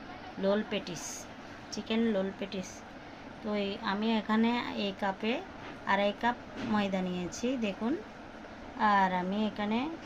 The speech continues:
এক চামচ লবণ নিয়েছি, আমি দিয়ে দিচ্ছি। আর এখানে আমি এখা-, এই, আ, এক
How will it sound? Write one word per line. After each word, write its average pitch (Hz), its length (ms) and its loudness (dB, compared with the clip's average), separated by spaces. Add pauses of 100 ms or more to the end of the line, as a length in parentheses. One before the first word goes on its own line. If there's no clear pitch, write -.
(320)
এক 214 160 0
চামচ 214 340 2 (140)
লবণ 196 480 0 (100)
নিয়েছি, 196 520 0 (320)
আমি 196 220 -2
দিয়ে 220 200 4
দিচ্ছি। 226 500 -4 (1500)
আর 226 260 8
এখানে 220 320 2
আমি 226 500 2
এখা-, 220 340 -6
এই, 185 340 2
আ, 185 180 6 (180)
এক 185 120 -2